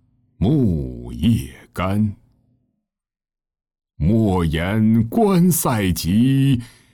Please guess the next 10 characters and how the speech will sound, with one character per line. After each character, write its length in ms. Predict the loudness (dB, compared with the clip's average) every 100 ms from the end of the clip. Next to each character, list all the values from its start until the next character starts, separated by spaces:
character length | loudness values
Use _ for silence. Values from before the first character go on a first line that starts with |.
| _ _ _ _ -6
云 560 | 0 2 4 4 4
雪 800 | 2 -2 -2 -2 -2 -2 -6 -10 -18 _ _ _ _ _ _
上 880 | -14 -8 -4 -4 -6 -12 -20 -20 _ _ _ _ _ _
漫 600 | 0 2 2 -2 -6 -14 -20 _
漫。” 600 | -4 -2 -2 -6 -14 -20 _ _ _ _ _ _ _ _ _ _ _ _ _ _ _ _ _ _ _ _ _ _ _ _ _
古 460 | -6 -6 -4 -6 -6
镇 180 | -4 -6 -8 -16 -20 _ _ _ _ _
青 680 | -10 -4 0 2 2 2 0
山 480 | -2 -2 0 0
口， 640 | 0 -6 -8 -10 -12 -12